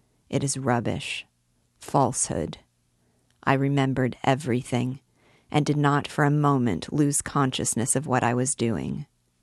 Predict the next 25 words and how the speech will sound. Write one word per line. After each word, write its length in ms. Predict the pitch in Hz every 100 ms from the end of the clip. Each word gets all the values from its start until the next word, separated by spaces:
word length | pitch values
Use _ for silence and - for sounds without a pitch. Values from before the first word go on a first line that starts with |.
| _ _ _ _ _ -
The 80 | 175
more 220 | 175 165
frenzied 540 | - 180 170 160 156
I 100 | 151
became, 600 | 151 147 - 147 143 143 - _ -
the 80 | 160
more 200 | 156 156
brightly 600 | 160 151 147 - 139 143
the 160 | 147
light 280 | 147 147 147
of 140 | 147 -
consciousness 760 | - 147 143 143 - 143 -
burnt 460 | - 147 139 135 131
in 160 | 127
me, 320 | 131 - 135 _ _ _ _ -
so 180 | - 156
that 200 | 156 156
I 100 | 151
could 180 | 165
not 240 | 143 143 147
help 420 | - 160 143 -
knowing 400 | 151 143 147 139 -
everything 640 | 147 143 123 123 - 131
I 140 | 117 95
did. 440 | 110 92 90 139